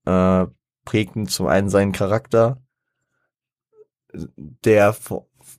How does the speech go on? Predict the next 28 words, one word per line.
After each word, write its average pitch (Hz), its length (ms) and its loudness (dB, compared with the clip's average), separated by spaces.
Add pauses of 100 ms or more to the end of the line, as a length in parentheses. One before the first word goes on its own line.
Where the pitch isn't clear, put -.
(380)
auf - 240 -8
jeden 113 160 -2
Fall 107 420 4
für 110 500 2
die 104 300 -8
Art 110 260 2
von 104 180 -6
Kunst, - 380 -8
die 107 80 -4
er 101 80 -2
gemacht 104 360 -4
hat 104 120 -4
hier, 101 360 -6 (380)
äh, 95 180 -4
sehr 95 460 0
notwendig 95 600 -6
war. - 240 -14 (580)
Weil 101 480 4
was 110 240 0
hier 139 260 2
auf 123 120 -2
dem 107 540 -6 (420)
Album 117 360 0
auf 107 120 -6
jeden 110 160 -4
Fall 104 200 -2
deutlich 107 440 0
wird 101 400 -2